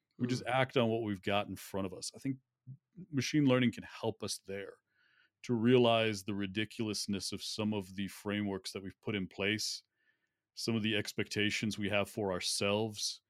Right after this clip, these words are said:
Speaker 1: And as we exist on longer timescales,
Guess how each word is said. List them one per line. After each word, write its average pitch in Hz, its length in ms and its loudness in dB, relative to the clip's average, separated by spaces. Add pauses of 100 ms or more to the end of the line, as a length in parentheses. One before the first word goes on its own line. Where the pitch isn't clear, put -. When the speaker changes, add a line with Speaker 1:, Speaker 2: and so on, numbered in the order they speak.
(400)
Speaker 1:
And 113 360 -2 (340)
as 123 300 2
we 131 560 4 (640)
exist 107 580 0
on 104 100 0
longer 104 360 0
timescales, - 880 -6